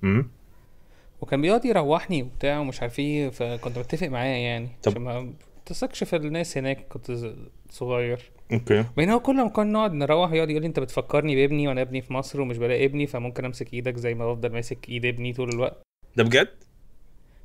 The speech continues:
Speaker 2: آه والله. وبرضه ب-، ف-، قعدت، قعدت، like، شهور كتير
Speaker 1: بتمسك إيده
Speaker 2: فاهم،
Speaker 1: في
Speaker 2: حاسس إن أنا
Speaker 1: العربية؟
Speaker 2: أب-، أنا بعمل حاجة محترمة لل-، للبشرية.
Speaker 1: خبر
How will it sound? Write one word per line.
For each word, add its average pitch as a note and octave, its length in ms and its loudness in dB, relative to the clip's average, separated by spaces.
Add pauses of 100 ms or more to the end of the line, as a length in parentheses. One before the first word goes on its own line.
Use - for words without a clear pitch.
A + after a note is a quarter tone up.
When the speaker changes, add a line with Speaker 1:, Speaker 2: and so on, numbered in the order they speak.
(120)
Speaker 2:
آه D3+ 120 6
والله. F3 320 0 (360)
وبرضه G#3 360 4
ب-، D3+ 340 2
ف-، - 120 -16
قعدت، D3 420 2
قعدت، E3+ 720 2
like، B2 500 -2
شهور C#3 540 2
كتير D3+ 600 0 (1040)
Speaker 1:
بتمسك C#3 380 2
إيده G#3 140 8
Speaker 2:
فاهم، - 120 0
Speaker 1:
في G#2+ 60 4
Speaker 2:
حاسس G#2 140 6
إن G#2 180 6
أنا - 40 6
Speaker 1:
العربية؟ C#3+ 260 8
Speaker 2:
أب-، C#3 180 2
أنا C#3+ 140 6
بعمل D3 340 6
حاجة D3 280 4
محترمة C3 640 4
لل-، A#2+ 300 0 (120)
للبشرية. B2 960 2 (220)
Speaker 1:
خبر A#2 440 0